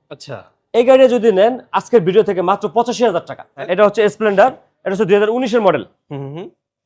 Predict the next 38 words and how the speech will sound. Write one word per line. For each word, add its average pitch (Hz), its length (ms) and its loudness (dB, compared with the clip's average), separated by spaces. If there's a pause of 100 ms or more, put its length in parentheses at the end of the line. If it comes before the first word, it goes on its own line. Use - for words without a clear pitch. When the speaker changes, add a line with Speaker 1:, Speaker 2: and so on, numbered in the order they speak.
(320)
Speaker 2:
এই 233 80 0
গাড়িটা 247 240 4
একটা 233 160 0
ধামাকা 185 360 2
অফার 175 220 2
দিব, 170 140 -6
মাত্র 208 280 -2
বাউান্ন 202 360 0
হাজার 151 220 -4
টাকায়। - 220 -20 (160)
Speaker 1:
শুধু 190 220 -14
বাউান্ন 185 300 -4
তে? 117 100 -12
Speaker 2:
জি, 123 60 -8
শুধু 165 220 -10
বাউান্ন 170 240 0
হাজার 170 160 -4
টাকা। 196 260 -6 (340)
যদি 160 120 -6
আপনার 180 200 -2
লাইফ 175 160 0
থেকে 202 180 -2
আসে, 202 180 -2
শুধু 175 140 -8
বাউান্ন 170 240 0
হাজার 151 200 -4
টাকায়। 107 220 -12 (840)
আহ, - 160 -8
ট্যাক্স 202 200 2
টোকেন 208 160 -2
একেবারে 196 240 0
সা-, 175 360 4
আপনার 175 180 -2
পঁচিশ 208 220 0
সাল 214 120 2
পর্যন্ত 170 180 0
আপডেট 151 220 2
রয়েছে। 135 360 -2